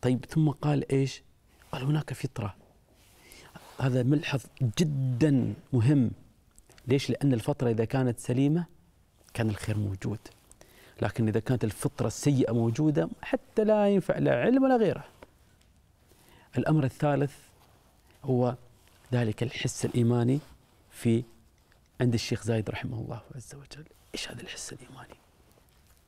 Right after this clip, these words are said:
الله يقول لك، اللي أعطانا، اللي وفقنا، اللي يسر لنا. لذلك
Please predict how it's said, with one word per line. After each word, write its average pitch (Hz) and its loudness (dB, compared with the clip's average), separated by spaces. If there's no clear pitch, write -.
الله 110 -2
يقول - -18
لك، - -20
اللي 247 2
أعطانا، 170 -12
اللي 160 2
وفقنا، 117 -6
اللي 151 4
يسر 123 -8
لنا. 127 -14
لذلك 127 0